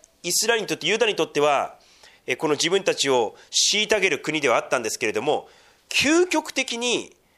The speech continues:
もっと大きな悪い意味での役割を果たすのがバビロンなんですね。えー、バビロンという国は、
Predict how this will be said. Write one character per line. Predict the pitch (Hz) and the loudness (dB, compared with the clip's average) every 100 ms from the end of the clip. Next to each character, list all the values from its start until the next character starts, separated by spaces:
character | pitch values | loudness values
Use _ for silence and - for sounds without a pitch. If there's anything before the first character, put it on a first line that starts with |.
| - | -8
も | 170 320 | -2 -2
っ | - - | -2 0
と | 240 233 117 - _ _ _ - | 2 2 0 -4 _ _ _ -4
大 | 214 277 | 0 0
き | 269 139 | 0 2
な | 131 139 98 - - | 4 4 0 -4 -2
悪 | 143 208 | 2 2
い | 277 | 0
意 | |
味 | 240 | 0
で | |
の | 156 | 0
役 | 120 127 175 | 2 0 0
割 | 175 | 0
を | 170 | 0
果 | 151 | -2
た | 156 | -2
す | 147 | -4
の | 107 90 | -6 -4
が | 113 90 - _ _ _ 104 | -2 -2 -6 _ _ _ -4
バ | 175 | -2
ビ | 208 | -2
ロ | 143 90 | -6 -12
ン | _ _ _ | _ _ _
な | 87 | -20
ん | |
で | - | -20
す | - | -20
ね。 | 95 _ _ _ _ _ _ _ _ _ _ _ _ _ _ _ _ _ _ _ _ _ _ _ _ _ _ _ _ _ _ _ _ _ _ _ _ _ _ _ - - - | -20 _ _ _ _ _ _ _ _ _ _ _ _ _ _ _ _ _ _ _ _ _ _ _ _ _ _ _ _ _ _ _ _ _ _ _ _ _ _ _ -20 -10 -2
え | |
ー、 | 190 | 2
バ | 294 | 2
ビ | 403 | 2
ロ | 427 | 2
ン | 339 | 0
と | |
い | 190 | -2
う | |
国 | 160 131 | -2 -2
は、 | 123 131 85 | 0 0 -4